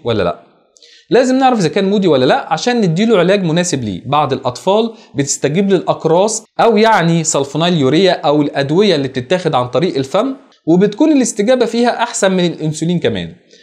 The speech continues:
وفي بعض الأطفال ما تحتاجش أصلا لا أنسولين ولا أدوية عن طريق الفم، ويبقى نظام غذاء ورياضة وحاجات من كده.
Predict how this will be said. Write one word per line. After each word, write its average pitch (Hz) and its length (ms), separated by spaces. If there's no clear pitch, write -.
وفي 330 180
بعض 277 200
الأطفال 233 320
ما 262 100
تحتاجش 269 460
أصلا 190 420
لا 127 220
أنسولين 185 640
ولا 226 580
أدوية 147 340
عن 170 160
طريق 202 280
الفم، 208 320
ويبقى 175 300
نظام 190 260
غذاء 156 460
ورياضة 143 440
وحاجات 147 340
من 123 120
كده. - 400